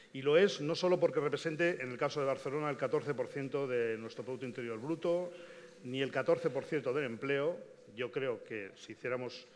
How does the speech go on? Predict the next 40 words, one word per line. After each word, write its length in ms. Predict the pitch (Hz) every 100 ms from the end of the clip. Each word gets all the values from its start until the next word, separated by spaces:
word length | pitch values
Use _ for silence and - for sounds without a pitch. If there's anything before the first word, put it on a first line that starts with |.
| - - - -
una 200 | 127 131
interpretación 600 | 123 120 123 131 135 127
extensiva, 720 | - 131 107 160 135 107 95 - - -
sería 380 | - 113 127
más 500 | 123 113 - - - - - - -
el 120 | - 113
impacto 380 | 110 135 120 123
del, 240 | 113 113
económico 460 | 120 - 117 127 113
que 60 | 107
tiene 160 | 123
el 60 | 110
turismo, 340 | 113 120 113
como 160 | 113 104
mínimo 200 | 123 110
en 40 |
Barcelona, 540 | 113 139 123 107 110 160 - - - - - - - - - -
y 100 | 143
por 160 | 175 175
lo 80 |
tanto, 280 | 175 170 175
cómo 240 | 180 175 165
poner 580 | 147 156 170 - - -
al 160 | 135
servicio 560 | 131 - 135 156 - 185
de 80 | 160
la 120 | 143
ciudad 420 | - 139 156 165
y 60 | 147
de 100 | 131
nuestro 300 | 131 - 131
modelo 340 | 131 156 156
de 80 | 147
ciudad 480 | 143 139 143 156 -
la 160 | 131 120
potencia 460 | 135 151 147 156
que 100 | 131
tiene 200 | 120 123
la 100 | 120
industria 580 | 110 117 - 120 120 123